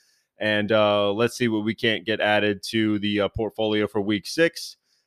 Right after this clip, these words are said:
And, uh, I'll be right back. We're gonna talk about what, uh, stocks we're gonna be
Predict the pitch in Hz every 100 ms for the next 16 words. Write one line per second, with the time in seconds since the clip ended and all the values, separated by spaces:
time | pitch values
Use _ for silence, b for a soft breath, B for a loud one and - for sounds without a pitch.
0 | _ 107 110 110 110 113 110 143 147 139
1 | 135 143 143 143 120 117 117 - 127 -
2 | 117 110 113 127 - - 123 117 110 -
3 | 131 127 - 123 123 120 120 113